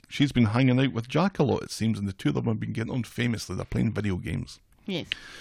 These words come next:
Speaker 1: At the garage, oh, sorry, at the garage, Kev
Speaker 2: Mm-hmm.
Speaker 1: announces that he's had a breakdown. Not, not that he's had a breakdown, but he's had a call about a breakdown.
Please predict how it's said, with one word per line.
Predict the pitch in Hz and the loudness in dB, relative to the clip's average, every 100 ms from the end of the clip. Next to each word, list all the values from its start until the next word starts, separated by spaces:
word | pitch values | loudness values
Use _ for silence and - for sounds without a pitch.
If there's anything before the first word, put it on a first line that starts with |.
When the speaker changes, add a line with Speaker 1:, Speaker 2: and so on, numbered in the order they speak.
| - - - | -18 -10 0
Speaker 1:
At | |
the | - | 2
garage, | - 135 131 123 - _ _ _ _ _ _ - | 6 8 8 6 -2 _ _ _ _ _ _ -10
oh, | 101 | -8
sorry, | - 110 107 - _ - | -4 -4 -6 -12 _ -4
at | 117 | -4
the | |
garage, | 98 123 127 98 - - _ - - | 2 4 4 2 -6 -16 _ -20 -8
Kev | - 139 | 4 6
Speaker 2:
Mm-hmm. | 143 | 8
Speaker 1:
announces | 117 120 110 110 | 8 6 4 2
that | 101 - | 0 -2
he's | 98 - | -4 -2
had | 95 | -2
a | 95 | -2
breakdown. | 98 98 - 90 92 - _ _ _ _ - | -4 -4 -4 -6 -8 -12 _ _ _ _ -8
Not, | 113 117 - _ | 2 2 0 _
not | 104 110 | -4 -4
that | - 101 | -4 -6
he's | - 127 | 2 2
had | - 92 | 2 -2
a | |
breakdown, | 90 95 - 98 | -2 -4 -2 -4
but | 95 | -4
he's | 90 | -6
had | 101 92 | -6 -4
a | 92 | -6
call | - 110 101 | 2 6 6
about | 95 101 - | 6 2 0
a | |
breakdown. | 87 87 - 92 90 | -4 -8 -8 -8 -8